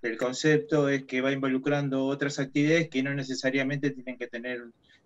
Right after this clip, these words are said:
eh, conocimientos de programación, o sea, por ahí más inquietudes, esto de la experiencia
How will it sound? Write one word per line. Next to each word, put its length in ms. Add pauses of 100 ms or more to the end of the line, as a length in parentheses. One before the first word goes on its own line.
(140)
eh, 160
conocimientos 600
de 100
programación, 800
o 60
sea, 260
por 180
ahí 320
más 240
inquietudes, 960 (340)
esto 340
de 120
la 80
experiencia 1500